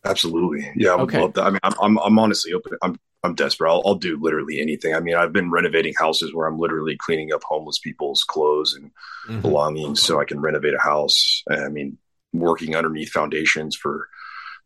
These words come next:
Speaker 1: um, entire months at a time during the winter. I mean, I'll, I'll literally do anything at this point to provide for my family. And I w-, I would love that. That would be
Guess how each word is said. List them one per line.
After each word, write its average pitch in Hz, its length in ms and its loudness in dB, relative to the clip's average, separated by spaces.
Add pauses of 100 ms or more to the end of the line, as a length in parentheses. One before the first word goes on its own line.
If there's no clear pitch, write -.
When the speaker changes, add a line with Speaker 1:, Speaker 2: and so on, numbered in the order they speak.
Speaker 1:
um, - 460 -6
entire 82 280 2
months 80 360 0
at 73 60 0
a 69 40 -4
time 78 320 -2
during 76 140 -2
the 73 80 -6
winter. 78 180 0
I 76 60 0
mean, 78 100 0
I'll, 82 180 4
I'll 87 160 2
literally 78 300 2
do 76 180 -16
anything 76 300 -12
at 71 80 -16
this - 140 -4
point 76 380 -8
to - 140 -2 (760)
provide 73 340 0
for 73 140 -8
my 73 80 -6
family. 73 480 -4
And 73 260 -4
I 82 40 2
w-, 82 160 4
I 82 60 4
would 78 160 -6
love 78 240 2
that. 76 260 -4
That 82 100 0
would 73 160 -4
be 73 260 -8